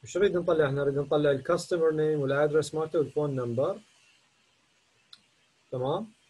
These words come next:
وبنفس الوقت شو نريد نطلع؟ نريد نطلع ال-، الشوبينج انفويس مالته، نريد نطلع هو ايش مسوق ما مسوق.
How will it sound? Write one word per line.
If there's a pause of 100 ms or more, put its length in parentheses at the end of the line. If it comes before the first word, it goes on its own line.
(360)
وبنفس
الوقت
شو
نريد
نطلع؟
نريد
نطلع (520)
ال-،
الشوبينج
انفويس
مالته،
نريد
نطلع
هو
ايش
مسوق
ما
مسوق.